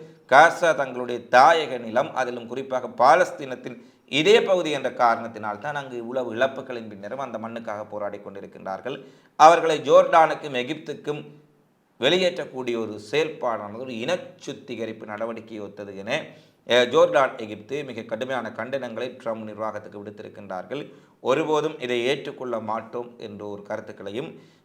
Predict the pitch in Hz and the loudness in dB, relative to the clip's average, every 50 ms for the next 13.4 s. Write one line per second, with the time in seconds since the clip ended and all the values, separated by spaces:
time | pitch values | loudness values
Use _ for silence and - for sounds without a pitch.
0 | _ _ - 117 120 123 123 120 120 117 113 - 113 120 127 151 156 147 156 127 | _ _ 6 6 8 8 6 4 0 -4 -6 -6 -4 -4 -2 -2 -4 -6 -6 -10
1 | 123 - 113 110 110 107 107 95 101 104 104 101 95 98 - 117 117 117 117 110 | -10 -10 -10 -8 -6 -6 -6 -6 -10 -12 -14 -16 -16 -12 -10 -10 -8 -8 -8 -10
2 | 104 101 104 101 98 98 95 95 95 92 95 98 127 147 143 - - - _ _ | -8 -8 -8 -8 -8 -12 -16 -18 -18 -14 -10 -8 -8 -8 -10 -14 -20 -20 _ _
3 | _ _ - 135 156 165 165 160 147 139 131 131 120 117 107 110 - 104 110 127 | _ _ 2 2 4 4 4 4 4 4 4 4 4 0 -4 -6 -10 -10 -12 -12
4 | 139 - - - _ - - 117 117 123 131 131 131 123 123 113 120 123 127 123 | -12 -14 -18 -20 _ -2 2 4 4 4 2 -4 -8 -8 -8 -8 -6 -4 -4 -4
5 | - - 107 110 123 139 143 139 135 131 127 117 104 107 104 107 110 101 98 - | 0 4 6 8 8 8 6 2 -4 -6 -10 -10 -10 -8 -8 -8 -8 -10 -12 -14
6 | 101 90 95 87 90 92 107 120 - - - - _ _ _ _ _ - 110 123 | -16 -14 -14 -14 -12 -10 -10 -12 -12 -14 -20 -20 _ _ _ _ _ 4 6 6
7 | 135 143 147 139 - 131 127 123 120 120 110 110 107 110 110 - 123 135 143 139 | 6 6 2 -4 -8 -12 -10 -10 -10 -10 -10 -12 -12 -14 -14 -10 -8 -6 -4 -4
8 | 123 110 107 - - 107 110 110 110 110 110 139 127 - - 147 139 127 120 - | -4 -4 -6 -8 -10 -10 -8 -8 -8 -10 -10 -14 -10 -6 -2 -2 -2 -2 -2 -6
9 | 113 104 101 104 104 104 104 101 95 95 95 95 90 95 117 131 - - - - | -10 -14 -14 -16 -14 -14 -12 -12 -12 -12 -12 -12 -10 -8 -8 -8 -8 -10 -18 -20
10 | _ _ _ _ - - 139 147 165 180 190 180 - 131 127 - 135 131 123 127 | _ _ _ _ -6 2 4 6 6 6 6 2 -4 -8 -4 2 6 6 6 6
11 | 123 123 117 117 113 113 113 117 113 - - 113 104 104 104 - 107 104 104 - | 4 2 -2 0 0 0 0 -2 -4 -8 -12 -12 -12 -12 -10 -10 -10 -10 -12 -14
12 | - - 92 95 101 117 123 - - - - 107 101 101 101 95 - 90 90 87 | -14 -14 -12 -12 -10 -10 -12 -14 -14 -12 -6 -6 -4 -4 -6 -10 -14 -16 -18 -16
13 | 87 92 95 110 123 - - | -16 -12 -12 -12 -12 -12 -14